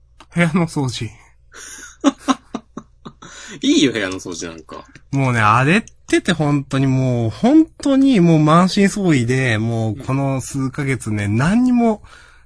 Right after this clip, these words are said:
Speaker 1: できてないんで、部屋の掃除をしたいなと思っていて。
Speaker 2: いやいやいや、元気な時でも部屋の掃除なんかしてないでしょ？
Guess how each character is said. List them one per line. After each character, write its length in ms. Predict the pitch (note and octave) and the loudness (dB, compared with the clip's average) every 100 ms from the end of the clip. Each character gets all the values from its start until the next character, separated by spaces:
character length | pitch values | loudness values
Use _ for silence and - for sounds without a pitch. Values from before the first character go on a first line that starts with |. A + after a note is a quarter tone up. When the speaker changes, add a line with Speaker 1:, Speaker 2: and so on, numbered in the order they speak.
| - | -4
Speaker 1:
で 100 | F#3 | -2
き 100 | - | 0
て 40 | |
な 100 | B2+ | -2
い 40 | A2 | 0
ん 20 | |
で、 60 | |
部 140 | F#2 C#3 | -2 0
屋 80 | F#3 | 0
の 80 | |
掃 180 | E3+ D#3+ | 0 -2
除 120 | D3+ D3+ | 0 -4
を 20 | |
し 160 | - | -6
た 140 | - D#3 | -2 -2
い 60 | |
な 120 | G#2 F#2 | 0 -4
と 160 | E2+ | -8
思 160 | D2+ F2 | -10 -12
っ 20 | |
て 200 | - - | -12 -16
い 80 | D2 | -6
て。 80 | D#3 | 0
Speaker 2:
い 20 | |
や 60 | |
い 40 | C#3 | 2
や 300 | A2+ G#2 G2 | 2 -2 -4
い 60 | |
や、 60 | G2 | -6
元 320 | G2+ B3+ F4+ | -6 -2 -2
気 100 | - | -2
な 100 | D3 | -2
時 200 | A2 A#2 | -2 -6
で 100 | G#2+ | -6
も 140 | G2 F2+ | -6 -4
部 60 | |
屋 60 | C3+ | -6
の 60 | G3+ | -4
掃 140 | G#3 | -6
除 80 | G#3 | -6
な 60 | G3 | -6
ん 40 | |
か 120 | G2+ | -6
し 80 | - | -6
て 80 | F#3 | -4
な 80 | C#4+ | -2
い 20 | |
で 100 | F#2 | -4
し 120 | - | -6
ょ？ 200 | E2 C#3+ | -10 -16